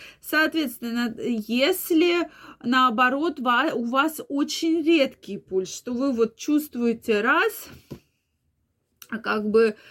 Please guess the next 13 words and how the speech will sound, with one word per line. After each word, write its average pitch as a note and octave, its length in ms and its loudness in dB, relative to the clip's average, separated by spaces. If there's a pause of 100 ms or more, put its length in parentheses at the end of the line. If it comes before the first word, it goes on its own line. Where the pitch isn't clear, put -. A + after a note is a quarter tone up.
(240)
да, C#4 200 4
начинаете C4 640 -2
засекать C#4+ 680 -4
и A3 60 0
прямо C4+ 380 2
долго-долго B3 800 -2
ждете, C#4+ 460 -2
очень B3 240 -2
большие A#3+ 400 0
перерывы B3+ 640 2 (260)
после D#4 380 0
каждого A#3+ 560 -2
сердцебиения. A3 1040 -2